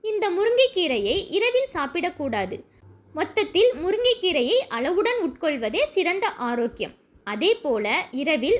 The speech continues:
முருங்கைக்கீரையை சாப்பிடக்கூடாது என்பார்கள். முருங்கைக்கீரையை இரவிலும் சாப்பிடலாம். முருங்கைக்கீரை இலைகள் சத்தானவை மற்றும்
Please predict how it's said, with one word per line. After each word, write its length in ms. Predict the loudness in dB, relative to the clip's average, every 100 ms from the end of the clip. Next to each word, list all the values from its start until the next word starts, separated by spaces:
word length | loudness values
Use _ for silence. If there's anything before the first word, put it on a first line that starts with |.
| 0
முருங்கைக்கீரையை 800 | -4 0 2 2 2 0 0 -2
சாப்பிடக்கூடாது 880 | -4 -4 -2 -4 -2 -4 -2 -2
என்பார்கள். 520 | -2 -2 -2 -2 -4 -12 _ _ -4
முருங்கைக்கீரையை 840 | -2 4 4 4 2 2 0 0 -2
இரவிலும் 500 | -4 -2 0 0 -2
சாப்பிடலாம். 680 | -4 -4 -2 -2 -2 -2 -4 -10 -20 -20 -20 -18
முருங்கைக்கீரை 600 | -6 -2 2 2 4 0 0
இலைகள் 440 | 0 0 0 0 -2
சத்தானவை 680 | -2 -4 0 -2 -2 -4 -6
மற்றும் 460 | -6 -6 -4 -6